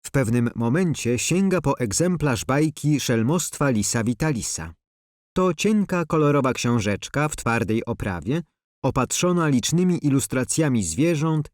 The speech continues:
i scenkami z opowieści. Wideo zamyka plansza z białym napisem na czerwonym tle. Ojce i dziadki, festiwal dostępny dla każdego dziecka.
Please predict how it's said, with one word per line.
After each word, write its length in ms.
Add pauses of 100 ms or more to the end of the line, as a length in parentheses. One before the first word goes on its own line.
(140)
i 80
scenkami 640
z 180
opowieści. 680 (680)
Wideo 500
zamyka 440
plansza 580
z 80
białym 340
napisem 580
na 220
czerwonym 500
tle. 280 (440)
Ojce 500 (160)
i 120
dziadki, 540
festiwal 560
dostępny 600
dla 340
każdego 480
dziecka. 500